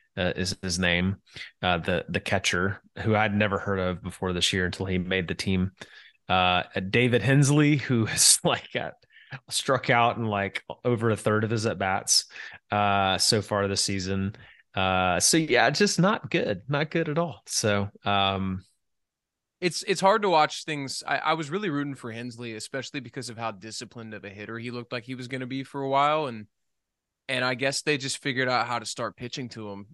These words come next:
Speaker 2: And, uh, once they figured, figured out how to do that, he just can't keep up. He, he hasn't seemed to be able to adjust to the big league pitching once they figured him out.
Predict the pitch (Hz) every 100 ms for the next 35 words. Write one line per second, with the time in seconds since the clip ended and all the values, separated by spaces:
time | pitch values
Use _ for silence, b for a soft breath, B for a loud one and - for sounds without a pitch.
0 | - 113 113 107 107 101 101 92 - 117
1 | 117 131 117 131 120 120 113 - - _
2 | _ _ 139 131 127 127 - _ _ _
3 | _ - 123 135 127 127 175 131 131 -
4 | _ _ _ _ - 117 131 131 - 127
5 | 107 117 120 131 110 120 113 120 127 127
6 | - 127 120 110 113 113 113 107 117 110
7 | - 120 104 113 113 104 123 - 113 107
8 | 110 110 - 113 104 101 110 104